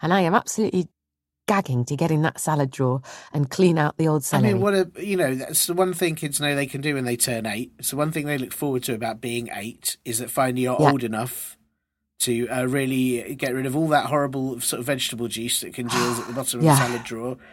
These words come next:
Speaker 2: from, from the old
Speaker 1: Yeah.
Speaker 2: vegetables that, that no one's had time to eat, and, and, and really deal with that. And, you know, if that, if that's not what you're gonna do when you're eight, then what's the point of being eight?
Speaker 1: I know, exactly. His mother was, I th-, visibly upset.
Speaker 2: Yeah.
Speaker 1: You know, she'd,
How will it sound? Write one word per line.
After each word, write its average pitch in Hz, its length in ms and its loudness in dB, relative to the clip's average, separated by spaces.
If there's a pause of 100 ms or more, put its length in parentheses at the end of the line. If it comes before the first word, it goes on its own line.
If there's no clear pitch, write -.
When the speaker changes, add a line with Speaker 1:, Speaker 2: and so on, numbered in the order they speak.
Speaker 2:
from, 117 280 -4
from 123 160 -4
the 127 100 2
old 127 160 4
Speaker 1:
Yeah. 151 140 4
Speaker 2:
vegetables 117 440 -4
that, 110 140 -12
that 123 140 -8
no 135 100 -6
one's 123 140 -4
had 127 120 -6
time 117 220 -4
to 120 160 -6
eat, 120 200 -4
and, 143 140 -2
and, 151 260 0
and 151 160 -2
really 165 220 4
deal 175 220 2
with 160 100 4
that. 131 140 2
And, 139 220 -6 (440)
you 175 120 6
know, 151 260 6
if 151 120 -2
that, 170 220 2
if 151 100 -2
that's 180 220 6
not 151 120 2
what 151 100 2
you're 147 100 -2
gonna 147 140 0
do 139 140 0
when 139 100 0
you're 143 160 2
eight, 139 180 2
then 151 100 -2
what's 160 200 2
the 165 60 -8
point 170 200 -2
of 147 60 -10
being 151 220 -2
eight? 190 260 -2 (1160)
Speaker 1:
I 139 100 0
know, 127 160 4
exactly. 131 480 -4
His 147 180 -2
mother 147 240 2
was, 123 120 0 (220)
I 147 120 2
th-, 131 120 -8 (320)
visibly 131 460 4
upset. 127 400 0 (100)
Speaker 2:
Yeah. 131 60 -2
Speaker 1:
You 123 60 2
know, 113 180 -2
she'd, - 240 -6